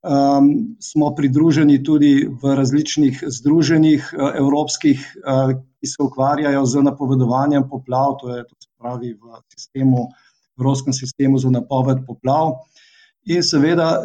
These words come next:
močno smo izboljšali tudi samo organizacijo hidrološke prognostične službe. Eh, kar se tiče, eh, našega dela, imamo sedaj tako, da delo poteka vse dni v letu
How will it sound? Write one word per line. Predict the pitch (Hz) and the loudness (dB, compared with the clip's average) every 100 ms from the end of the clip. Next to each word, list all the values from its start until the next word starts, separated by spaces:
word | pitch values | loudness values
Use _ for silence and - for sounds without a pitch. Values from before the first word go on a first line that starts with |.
| - | 2
močno | 143 143 139 135 175 185 | 2 4 0 0 -2 -4
smo | 180 160 | -2 0
izboljšali | 139 131 160 175 170 151 139 | 2 2 0 0 2 2 2
tudi | 160 151 147 | 0 0 0
samo | 135 131 147 | 2 2 2
organizacijo | 147 143 139 127 131 160 - 135 | 2 2 2 2 2 0 -2 -4
hidrološke | - 135 127 127 123 127 - 123 117 - | -4 -2 0 0 0 -4 -6 -8 -8 -8
prognostične | 123 123 120 131 120 127 | -4 -2 -2 -4 -6 -6
službe. | 113 156 170 165 170 | -4 -2 -2 0 0
Eh, | 143 - _ - _ _ - 135 131 | -2 -4 _ -20 _ _ -6 -2 0
kar | 147 135 | 0 0
se | 139 135 | -2 0
tiče, | 151 147 147 | 0 0 0
eh, | 131 127 131 _ 139 131 | 0 -2 -6 _ -2 2
našega | 131 135 151 131 127 | 2 2 -2 0 0
dela, | 139 165 | 2 2
imamo | 147 139 139 131 | 2 2 2 0
sedaj | 123 131 131 | -2 -2 -2
tako, | 131 131 143 147 | -4 -4 -4 -2
da | 135 131 127 123 - - | 0 0 0 -4 -8 -6
delo | 131 139 135 | -2 -2 -4
poteka | 127 135 131 120 | -6 -6 -6 -6
vse | 110 - 143 | -8 -4 0
dni | 131 127 | 2 2
v | 120 147 | 2 0
letu | 165 180 160 | -2 0 -2